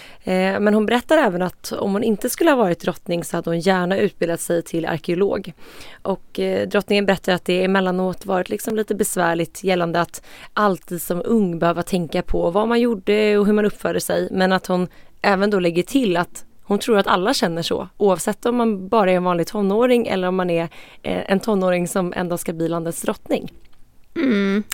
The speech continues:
Speaker 2: där kan man väl ändå tänka att det är lite tuffare att vara så offentlig som hon är.
Speaker 1: <laughs> Verkligen.
Speaker 2: Men jag fattar, jag förstår hennes, eh, hennes poäng där. Men vi såg också sjuttiosex-åriga Erik Bonde som frågade drottningen hur hon liksom tagit sig igenom den här tiden efter prins Henriks död tjugohundraarton.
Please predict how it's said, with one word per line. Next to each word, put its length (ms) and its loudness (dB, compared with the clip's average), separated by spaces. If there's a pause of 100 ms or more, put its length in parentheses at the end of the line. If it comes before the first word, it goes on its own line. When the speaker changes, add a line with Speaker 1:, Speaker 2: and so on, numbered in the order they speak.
Speaker 2:
där 200 -4
kan 140 -8
man 120 -4
väl 80 0
ändå 160 -2
tänka 400 -6
att 80 -12
det 80 -4
är 40 -4
lite 260 -6
tuffare 520 -8
att 140 -12
vara 200 -6
så 160 -4
offentlig 560 -6
som 180 -2
hon 200 -4
är. 40 -6
Speaker 1:
<laughs> 200 0
Verkligen. 340 -2
Speaker 2:
Men 220 2
jag 200 2
fattar, 400 0
jag 140 -2
förstår 260 0
hennes, 420 -2
eh, 240 -2 (400)
hennes 420 -6 (120)
poäng 380 -2
där. 240 -4 (800)
Men 220 4
vi 100 0
såg 280 2
också 340 0
sjuttiosex-åriga 1080 0
Erik 380 0
Bonde 600 2
som 200 0
frågade 320 0
drottningen 360 -6
hur 180 -4
hon 180 -6
liksom 300 -6
tagit 240 -4
sig 120 0
igenom 400 0
den 100 0
här 60 -2
tiden 420 -4
efter 300 -10
prins 320 -6
Henriks 460 -8
död 440 2
tjugohundraarton. 800 -6